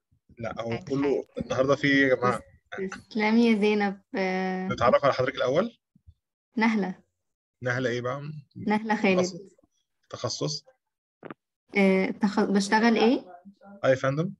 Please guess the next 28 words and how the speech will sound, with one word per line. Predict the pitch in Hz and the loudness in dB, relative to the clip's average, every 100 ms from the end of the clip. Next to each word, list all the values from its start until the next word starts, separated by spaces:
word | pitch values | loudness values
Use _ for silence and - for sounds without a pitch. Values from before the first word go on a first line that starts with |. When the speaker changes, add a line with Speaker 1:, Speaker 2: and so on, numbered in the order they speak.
| _ _ _ _ _ - | _ _ _ _ _ -6
Speaker 3:
instructional | 202 208 202 254 233 226 202 190 | 2 2 4 2 2 4 4 4
designer | 185 185 180 - - _ _ | 0 0 -6 -12 -20 _ _
في | - | 0
المنتور. | 196 190 190 190 196 - _ _ _ _ _ _ | 4 4 2 -2 -8 -14 _ _ _ _ _ _
Speaker 1:
في | 120 | 0
المنتور، | 127 147 131 | 2 4 2
آه، | 110 | 2
أوكي، | 117 117 113 | 0 -2 -6
تمام. | 110 113 113 _ _ _ _ _ _ _ _ _ _ _ _ - | -6 -6 -8 _ _ _ _ _ _ _ _ _ _ _ _ -2
Speaker 2:
أهلًا، | 202 202 | 2 4
Speaker 3:
تمام. | |
Speaker 1:
أهلًا | 113 110 | 2 0
Speaker 2:
أهلًا. | 113 | -4
Speaker 1:
بيك. | - _ _ _ _ - - - - - | -10 _ _ _ _ -16 -14 -14 -14 -2
Speaker 3:
ازيك | 208 202 208 | 2 4 4
يا | 220 | 2
زينب؟ | 208 202 202 | 4 4 4
لا، | 202 | 4
بقولك | 196 208 226 240 | 4 2 2 -2
تسلمي | 233 220 226 214 | -2 2 4 2
جدًا، | 202 190 | 0 -4
لا، | 190 190 - | -4 -2 -4
يعني | 190 185 185 185 | -6 -6 -6 -6
إلى | - 208 | 0 2
الآن | 214 214 | 2 2
مستفيدة | 220 220 202 214 208 | 0 -4 -4 -2 0
منك | 208 208 202 | 0 0 0
جدًا. | 185 185 - 196 | -2 -6 -6 -10